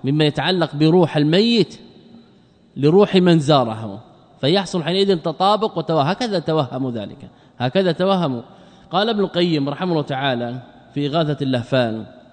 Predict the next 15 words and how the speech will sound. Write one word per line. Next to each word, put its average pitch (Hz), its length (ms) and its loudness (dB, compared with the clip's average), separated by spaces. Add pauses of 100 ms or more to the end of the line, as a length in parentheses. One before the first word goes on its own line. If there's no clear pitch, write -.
(280)
مبين 139 420 2
الفرق 135 380 -2
بين 135 300 0
الزيارة 123 680 -2
الشرعية 147 720 -2 (680)
والزيارة 147 760 0 (960)
الشركية، 107 640 -6 (260)
الزيارة 117 400 -2
الشركية. 113 500 -12
قال: 180 300 -2 (400)
"وأما 214 340 0
الزيارة 196 640 2
الشركية 147 800 0 (840)
فأصلها 175 800 0
مأخوذ 160 760 2